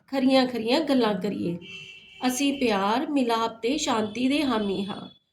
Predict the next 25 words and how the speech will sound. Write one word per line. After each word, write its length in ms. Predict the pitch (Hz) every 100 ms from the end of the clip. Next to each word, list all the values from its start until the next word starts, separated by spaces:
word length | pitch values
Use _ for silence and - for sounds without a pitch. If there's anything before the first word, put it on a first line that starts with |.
| _ _ _
ਪਰ 240 | 285 294 294 - _ _
ਦੁਸ਼ਟਾਂ, 640 | 226 262 254 - 262 330 339
ਦੇਸ਼ 400 | 208 247 285 -
ਧਰੋਹੀਆਂ 520 | 311 302 294 302 320 - - _ _ -
ਤੇ 260 | 285 -
ਅਕ੍ਰਿਤਕਣਾਂ 640 | 262 311 302 - 311 285 269
ਦਾ 260 | 285 -
ਅੰਤ 200 | 247 247
ਵੀ 300 | 247 285 -
ਅਸਾਂ 240 | 247 285 294
ਨੇ 120 | 320
ਕਰਨਾ 380 | 233 208 190 196
ਹੈ।" 300 | 196 175 180 _ _ _ _ _ _ _ _ _ _ _ _ _ _ -
ਇਹ 340 | 294 320 311
ਬਚਨ 380 | 254 254 254 247
ਕਰਕੇ 500 | 233 208 208 214 302
ਸਤਿਗੁਰੂ 500 | 294 254 - 226 226
ਜੀ 200 | 226 220
ਨੇ 180 | 220 226
ਘੋੜਾ 460 | 254 226 202 226
ਰਵਾਲਸਰ 580 | 285 269 220 202 202 220
ਦੇ 220 | 214 233
ਰਾਹੇ 300 | 277 269 285
ਮੋੜ 260 | 277 220 180
ਲਿਆ। 280 | - -